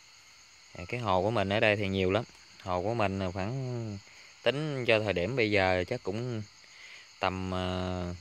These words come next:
cỡ kẹ kẹ gần hai ngàn con lương rồi đó. Đó, tính nhỏ lớn luôn, là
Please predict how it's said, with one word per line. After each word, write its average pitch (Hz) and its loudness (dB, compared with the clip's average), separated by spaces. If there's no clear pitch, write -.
cỡ 92 0
kẹ 95 2
kẹ 90 0
gần 95 -2
hai 101 0
ngàn 92 -2
con 104 0
lương 107 2
rồi 95 -2
đó. 98 -6
Đó, 104 -12
tính 135 -2
nhỏ 98 2
lớn 135 6
luôn, 113 4
là 87 -8